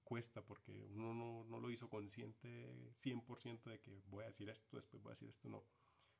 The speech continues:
Fue lo que se me ocurrió y, y era la oportunidad. Entonces, ese fue, por ahí arranqué.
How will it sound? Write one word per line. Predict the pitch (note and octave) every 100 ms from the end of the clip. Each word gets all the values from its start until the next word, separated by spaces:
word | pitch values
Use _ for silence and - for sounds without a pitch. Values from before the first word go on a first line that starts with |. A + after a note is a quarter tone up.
| _
Fue | G2+
lo | G#2+
que | A2+
se | A2+
me | G#2+
ocurrió | G2 - G2+ G2+ A#2 D3+
y, | E3+ B2 G2 F#2+ G2+ _ -
y | G2 G2
era | G2+ A#2
la |
oportunidad. | A#2+ G#2+ - G2+ G#2+ C3 - - - - - _ _ _ -
Entonces, | A#2+ G2 G#2 G#2 - A#2 A2+ A#2 A#2 - - - - _ _ _ _ _ _ _ _
ese | A#2+ A#2+ C3
fue, | C#3 B2 - - _ -
por | A2
ahí | G#2
arranqué. | A#2+ A#2 G#2+ A#2